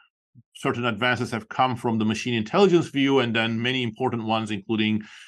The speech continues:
you know, all the things that we take for granted today, hypertext,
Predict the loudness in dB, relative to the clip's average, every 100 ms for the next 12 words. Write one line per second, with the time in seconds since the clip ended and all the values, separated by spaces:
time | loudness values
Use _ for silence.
0 | -10 -6 -4 2 4 4 2 0 0 0
1 | 4 4 2 -2 -6 -4 -4 0 2 2
2 | -2 -4 -6 -2 2 2 2 -4 -4 -10
3 | -14